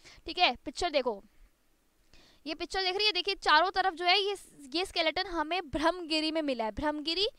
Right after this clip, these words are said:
जगह है, बरियल साइड है, ठीक है। इस साइड में हमें जितने भी स्केलेटन्स मिले वो डिफरेंशिएट था, कैसे, एक तरफ तो यहाँ पे सिर्फ पॉट रखा है, ठीक है, सिर्फ पानी वानी रख दिया होगा, कुछ होगा बर्तन उनका,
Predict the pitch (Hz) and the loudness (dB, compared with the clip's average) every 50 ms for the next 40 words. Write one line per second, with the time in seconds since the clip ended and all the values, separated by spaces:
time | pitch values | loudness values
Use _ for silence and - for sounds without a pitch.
0 | _ _ _ _ _ _ _ _ _ 240 214 247 277 277 330 349 359 359 370 370 | _ _ _ _ _ _ _ _ _ -4 2 2 4 6 8 8 8 8 6 2
1 | 339 262 254 247 269 311 339 - - 339 330 330 311 349 359 370 392 - 349 320 | 4 2 0 0 0 -6 -6 -2 -2 -2 -2 0 0 -2 -2 -2 -2 -6 -8 -4
2 | 381 381 330 269 - - - - - - _ _ - - 466 - - - - 370 | -2 -2 -2 -2 -6 -12 -20 -20 -20 -20 _ _ -4 -4 -4 -4 -4 0 2 4
3 | 339 359 349 - 381 403 370 359 339 381 381 370 - 247 220 302 311 - - 381 | 4 4 2 -2 -6 -2 -2 -2 0 0 -4 -4 -6 -12 -12 -12 -12 -8 -8 -4
4 | 403 427 - - 381 311 311 302 349 339 359 330 320 320 330 381 415 415 427 262 | -4 -4 -4 -2 -2 -2 0 0 -2 -4 -4 -6 -8 -4 -4 -4 -2 -2 -4 -4
5 | 214 - 339 359 - - 415 403 415 440 - - 349 349 311 - - - 254 262 | 0 0 0 0 0 0 0 0 0 2 -2 -2 0 0 -2 -2 -4 -8 -8 -8
6 | - - 302 302 - - 370 - - 294 294 - - 320 302 311 - - 349 320 | -4 -2 -2 -2 -2 -6 -8 -6 -6 -8 -8 -6 -4 -4 -4 -4 -4 -8 -8 -8
7 | 330 285 277 - 320 - 392 381 - _ 294 262 240 247 - - 233 226 - 240 | -6 -6 -6 -8 -8 -10 -10 -14 -6 _ 2 2 2 2 -2 -8 -10 -10 -8 -10
8 | 233 202 214 208 - - 320 - 370 - - _ _ _ - 370 370 349 - _ | -10 -10 -10 -12 -14 -16 -10 -10 -10 -12 -12 _ _ _ -10 -8 -8 -8 -10 _
9 | - 285 233 240 269 285 285 269 277 277 262 247 226 254 294 277 277 277 277 294 | -4 -2 -2 -2 -2 -4 -4 -4 -2 -4 -4 -4 -4 -4 -2 -2 0 -2 -2 -4
10 | 277 - - 262 233 269 254 247 240 - 262 254 247 240 247 240 | -8 -6 -6 -2 -2 -2 -2 -2 -6 -8 -10 -10 -8 -6 -6 -6